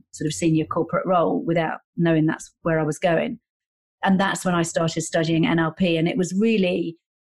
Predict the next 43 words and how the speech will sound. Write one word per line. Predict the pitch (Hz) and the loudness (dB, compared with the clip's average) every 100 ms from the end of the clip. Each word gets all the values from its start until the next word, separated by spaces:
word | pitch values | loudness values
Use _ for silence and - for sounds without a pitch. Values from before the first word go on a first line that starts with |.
| _ | _
to | - | -4
sort | 196 - 180 | 0 0 2
of | |
reconnect | 190 185 190 185 - | 2 0 0 0 0
myself | 170 165 - 160 156 | 0 0 0 -2 -2
with, | 170 165 - _ - | -2 -2 -4 _ -2
um, | 165 160 165 | 2 2 2
with | 175 165 | 0 -4
people | - 190 - 151 | 0 0 2 2
and | 156 | 4
the | 165 | 2
human | 170 170 165 | 2 2 0
experience | - - 175 170 165 | -2 -2 0 0 0
instead | 170 160 175 160 | -2 0 0 0
of | 151 | 0
just | 175 160 - | -2 -2 -2
being, | 160 160 160 - - | 0 0 0 -4 -2
um, | 165 160 160 - _ _ - | 2 2 0 -8 _ _ -2
all | 165 | 0
about | 160 170 | 2 0
the | 160 | 0
bottom | 165 170 170 | -2 0 0
line | 175 180 | 2 2
and | 175 165 | 2 2
all | 160 | 0
about | 170 160 - | -2 -2 -4
kind | - 165 | -2 -2
of, | 160 - - - - | -2 -8 -20 -20 -6
I | - | 0
was | 185 | 2
in | 185 | 2
a | |
boardroom | 175 190 185 165 | 2 0 0 -2
full | 160 165 | 0 0
of | 160 | -2
kind | - 160 | -2 -2
of | 165 | 0
pale, | 170 165 | 0 2
male, | 165 165 160 | 0 0 -2
stale | - 175 160 156 156 - - _ _ _ - | -2 0 0 0 -2 -8 -20 _ _ _ -8
telly | 190 180 160 | 0 2 2
people. | 165 151 165 156 - - _ - _ _ | 0 -4 -4 -6 -8 -20 _ -20 _ _
Um, | 165 165 165 | 0 2 2